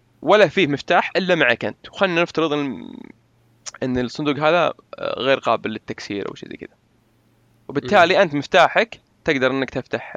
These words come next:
Speaker 1: آه، القفل هذا. ما في ولا واحد ثاني يقدر إنه، آه، يفتح القفل
Speaker 2: إلا
Speaker 1: هذا
Speaker 2: لو كان
Speaker 1: إلا
Speaker 2: هاكر.
Speaker 1: بالمفتاح هذا اللي هو معك. فإذا، إذا أنت، آه، يعني طبعًا في ناس الحين مثلًا، آه، آه،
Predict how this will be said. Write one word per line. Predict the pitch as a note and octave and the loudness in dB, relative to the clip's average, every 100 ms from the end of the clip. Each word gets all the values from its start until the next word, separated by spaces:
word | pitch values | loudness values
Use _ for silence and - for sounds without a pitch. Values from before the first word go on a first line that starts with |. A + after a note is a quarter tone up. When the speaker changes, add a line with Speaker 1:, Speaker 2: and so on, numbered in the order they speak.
| - - | -10 -4
Speaker 1:
آه، | G#2 - | -4 -2
القفل | A#2 A#2 A2+ | -4 -4 -6
هذا. | A2 G#2+ - _ _ _ _ _ | -6 -8 -10 _ _ _ _ _
ما | D3+ G3 | 0 2
في | F3+ | 4
ولا | E3+ F3+ | 2 4
واحد | E3+ D3 | 4 2
ثاني | - C#3+ B2 A#2 | 0 2 4 2
يقدر | A2+ A2 A2 | 0 -2 -2
إنه، | G#2+ G2+ B2 - - | -4 -6 -8 -12 -8
آه، | G#1+ G1+ - - - - | -6 -6 -8 -10 -12 -8
يفتح | B2 A2 | -8 -8
القفل | A2+ A2+ | -8 -6
Speaker 2:
إلا | - - | -6 -2
Speaker 1:
هذا | |
Speaker 2:
لو | D#3+ | -2
كان | - | 0
Speaker 1:
إلا | D3 | 0
Speaker 2:
هاكر. | C3+ | 0
Speaker 1:
بالمفتاح | C3 C3 A#2+ D#3 | 0 -2 -2 0
هذا | E3 G#3 | 2 2
اللي | G3+ F#3 | 2 4
هو | |
معك. | F#3+ A2 F2+ - _ _ _ _ _ | 4 2 0 -10 _ _ _ _ _
فإذا، | - F#3 E3+ F3+ | 6 6 6 4
إذا | C#3+ F#3+ G#3 | 6 6 4
أنت، | G3 - - D#3+ C#3+ D3 - - _ _ - | 2 -4 -2 2 2 0 -10 -20 _ _ -2
آه، | C3 B2+ | 2 2
يعني | C3+ D#3 | 2 2
طبعًا | F3+ F3 - - | 2 2 2 -4
في | - G#3+ | 0 2
ناس | F3+ D3 | 4 2
الحين | - B2 | 0 0
مثلًا، | A#2 A#2+ A#2 D3 E3 - _ _ _ | 0 0 -2 -2 -8 -16 _ _ _
آه، | C3+ B2+ B2 B1 G1+ - _ _ _ _ _ _ _ - | -4 -2 -2 -4 -6 -10 _ _ _ _ _ _ _ -14
آه، | - | -12